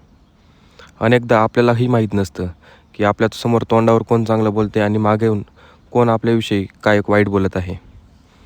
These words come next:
परंतु जे आपली समोरून काही वाकडी करू शकत नाहीत, ती लोकच मुद्दाम आपल्या भोवती अशी काळी जादू लावत असतात.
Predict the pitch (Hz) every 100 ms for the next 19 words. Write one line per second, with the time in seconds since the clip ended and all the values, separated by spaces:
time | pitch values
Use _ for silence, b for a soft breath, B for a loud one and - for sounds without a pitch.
0 | b b b b b b 120 123 123 117
1 | 110 131 120 120 107 101 - 117 123 135
2 | 131 123 123 120 123 117 107 113 107 104
3 | 98 - B B B - 131 127 123 131
4 | 127 120 123 117 113 113 113 113 107 -
5 | 113 110 110 107 - 98 104 104 98 95
6 | 92 90 90 87 92 87